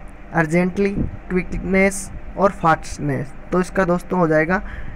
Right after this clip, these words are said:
Expedite। ठीक है, और बाकी का देखते हैं, बाकी के आंसर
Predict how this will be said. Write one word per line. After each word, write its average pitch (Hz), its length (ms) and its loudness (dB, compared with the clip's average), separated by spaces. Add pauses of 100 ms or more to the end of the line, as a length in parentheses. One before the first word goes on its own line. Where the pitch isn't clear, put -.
(180)
Expedite। 147 1200 0 (360)
ठीक 202 180 2
है, 233 140 2 (300)
और 190 120 4
बाकी 185 300 4
का 226 120 4
देखते 196 320 2
हैं, 220 200 0
बाकी 185 240 2
के 202 160 0
आंसर 185 460 0